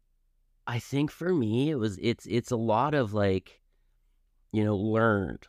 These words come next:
learned apprehension, learned, you know, your worth in some areas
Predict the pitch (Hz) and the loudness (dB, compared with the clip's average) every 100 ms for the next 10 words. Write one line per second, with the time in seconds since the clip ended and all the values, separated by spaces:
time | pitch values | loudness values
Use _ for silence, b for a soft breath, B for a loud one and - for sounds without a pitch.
0 | - 95 101 101 101 98 - _ 107 107 | -8 -2 0 0 0 -2 -6 _ -4 -2
1 | 98 113 104 - 98 90 87 95 104 101 | -2 0 0 0 -2 -2 -2 -2 0 0
2 | 98 101 95 90 - _ _ _ _ _ | 0 0 -2 -4 -14 _ _ _ _ _
3 | _ _ - 104 98 98 98 90 101 107 | _ _ -2 0 2 2 0 -2 -2 0
4 | 107 101 107 101 - _ _ _ _ _ | 0 0 0 0 -4 _ _ _ _ _
5 | _ _ _ - 113 110 - 110 107 104 | _ _ _ -2 -2 0 0 2 2 2
6 | 104 101 101 95 - | 2 2 2 -2 -10